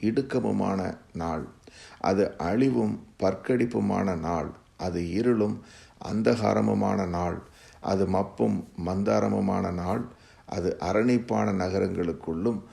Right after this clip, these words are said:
உயரமான கொத்தளங்களுக்குள்ளும் விரோதமாக எக்காளம் ஊதுகிற ஆர்ப்பரிக்கிறதுமான நாள். மனுஷர் கர்த்தருக்கு விரோதமாய் பாவம் செய்தபடியால் அவர்கள்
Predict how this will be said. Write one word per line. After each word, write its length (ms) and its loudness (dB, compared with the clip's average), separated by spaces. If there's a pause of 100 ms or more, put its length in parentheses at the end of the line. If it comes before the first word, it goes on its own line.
(240)
உயரமான 960 6 (100)
கொத்தளங்களுக்குள்ளும் 1120 0 (340)
விரோதமாக 840 4
எக்காளம் 720 0
ஊதுகிற 540 -2 (460)
ஆர்ப்பரிக்கிறதுமான 1600 2 (180)
நாள். 320 -8 (1400)
மனுஷர் 560 2 (120)
கர்த்தருக்கு 640 4
விரோதமாய் 760 4
பாவம் 500 2 (120)
செய்தபடியால் 960 -2 (440)
அவர்கள் 560 4